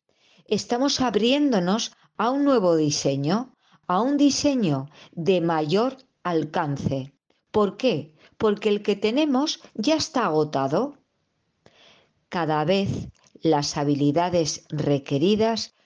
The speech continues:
no son tanto de base como del psiquismo, de la parte más alta, y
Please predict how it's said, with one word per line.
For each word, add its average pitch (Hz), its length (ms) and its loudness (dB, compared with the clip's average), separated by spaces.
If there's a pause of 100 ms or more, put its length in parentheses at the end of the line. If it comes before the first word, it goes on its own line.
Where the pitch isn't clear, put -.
(180)
no 214 340 2
son 156 580 -2
tanto 247 640 0
de 160 280 2
base 170 640 -4 (580)
como 262 640 2
del 170 480 0
psiquismo, 135 920 -2 (160)
de 147 140 0
la 139 220 0
parte 196 640 -4
más 165 360 -4
alta, 143 500 -6 (640)
y 202 160 2